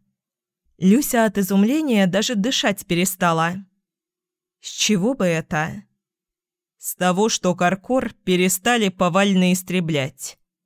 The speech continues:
и они почувствовали себя в физической безопасности. Эволюции плевать на дискриминацию и социальную несправедливость. Она понимает другое.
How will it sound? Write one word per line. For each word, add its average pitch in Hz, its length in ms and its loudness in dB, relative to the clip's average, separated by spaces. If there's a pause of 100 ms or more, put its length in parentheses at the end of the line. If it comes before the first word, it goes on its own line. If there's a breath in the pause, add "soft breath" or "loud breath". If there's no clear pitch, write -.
(360)
и 165 100 -4
они 170 540 0
почувствовали 233 920 -2
себя 170 460 -2
в - 40 -16
физической 202 800 -4
безопасности. 202 1160 -4 (760)
Эволюции 202 1040 0
плевать 214 720 0
на 180 160 2
дискриминацию 180 1160 0
и 185 60 0
социальную 180 840 0
несправедливость. 170 1200 -4 (600)
Она 185 360 2
понимает 185 600 2
другое. 160 800 -4